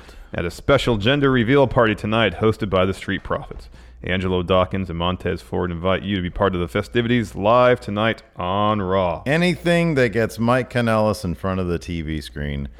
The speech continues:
Speaker 2: I'm very happy with. Uh, and then finally, Alexander the Second. Cedric Alexander pinned A J Styles last week, but he fell short of the Phenomenal One's United States Championship on Sunday,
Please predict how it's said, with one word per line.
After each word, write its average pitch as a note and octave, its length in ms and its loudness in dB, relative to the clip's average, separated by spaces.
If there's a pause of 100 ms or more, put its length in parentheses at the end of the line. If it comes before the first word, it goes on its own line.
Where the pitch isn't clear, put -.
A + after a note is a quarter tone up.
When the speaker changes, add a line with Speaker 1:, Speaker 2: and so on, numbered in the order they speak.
(260)
Speaker 2:
I'm D2+ 380 -6
very D2+ 340 -4
happy C2+ 500 -10
with. - 440 -16 (520)
Uh, D2+ 680 0
and F2 180 2
then E2 180 4
finally, D#2 720 0 (420)
Alexander B2+ 1000 4
the A2 220 2
Second. F3+ 640 -2 (320)
Cedric F3 360 2
Alexander E3 600 4
pinned D3+ 320 2
A C#3 180 4
J B2 180 4
Styles C3+ 440 6
last F#2+ 320 4
week, G#2 180 0
but F2 140 -4
he F2 40 -2
fell A2+ 240 0
short B2+ 360 0
of G#2 240 2
the G#2+ 60 4
Phenomenal A2+ 640 2
One's G2 300 0
United F#2 300 -2
States F2 240 -6
Championship F#2+ 600 -2
on E2+ 220 -2
Sunday, A2 800 4